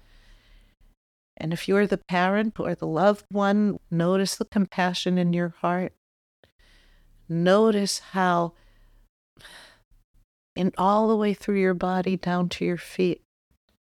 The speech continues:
you can feel them. The pain is there, but allow the compassion for whatever happened in those moments to integrate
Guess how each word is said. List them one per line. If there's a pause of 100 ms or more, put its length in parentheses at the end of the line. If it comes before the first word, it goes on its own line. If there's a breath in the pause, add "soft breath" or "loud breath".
(800)
you
can
feel
them. (680)
The (100)
pain
is
there, (800)
but
allow (240)
the
compassion (1000)
for
whatever
happened
in
those
moments (800 soft breath)
to
integrate